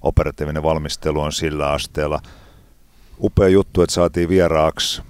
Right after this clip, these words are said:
viime vuosien kaksi legendaarista yleisurheilukommentaattoria Yleltä ja sitten siviilielämissään niin kovasti paljon muuta. Jarkko, täytit viisikymmentä vuotta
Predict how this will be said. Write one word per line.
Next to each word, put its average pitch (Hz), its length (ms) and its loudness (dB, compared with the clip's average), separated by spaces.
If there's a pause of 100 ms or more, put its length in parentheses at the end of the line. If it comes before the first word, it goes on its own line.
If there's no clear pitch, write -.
(300)
viime 87 320 0
vuosien 80 680 2 (800)
kaksi - 340 0
legendaarista 76 840 -2 (400)
yleisurheilukommentaattoria 76 1300 -2
Yleltä 82 540 4
ja 73 180 0 (840)
sitten - 320 -8
siviilielämissään 76 1080 -2
niin 71 180 -6 (240)
kovasti 82 380 -2 (100)
paljon 80 260 0
muuta. 82 380 -2 (1120)
Jarkko, 104 640 2 (280)
täytit 107 360 2
viisikymmentä 90 540 0
vuotta 80 560 2